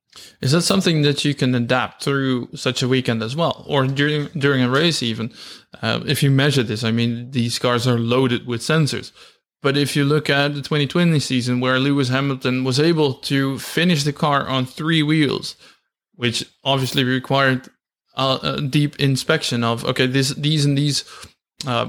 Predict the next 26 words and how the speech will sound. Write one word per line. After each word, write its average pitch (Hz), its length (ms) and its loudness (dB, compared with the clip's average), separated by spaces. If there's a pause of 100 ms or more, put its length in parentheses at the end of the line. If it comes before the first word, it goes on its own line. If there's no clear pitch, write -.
(140)
corners 156 560 2
are 143 480 0 (400)
tire 135 420 2
wearing 131 600 0 (560)
heavy, 120 380 0 (200)
let's 127 140 -14
put 131 140 0
it 123 120 0
like 117 200 -2
that. - 280 -4 (300)
Is 127 120 -2
it 160 100 2
something 160 280 2
that 135 180 2
you 131 80 0
can 127 140 0
inspect 143 420 -2
and 120 80 -4
communicate 127 520 0
with 131 100 0
the 131 80 -2
drivers 123 480 0
during 139 380 2
such 120 240 -4
a 113 40 -6
race? 123 380 -2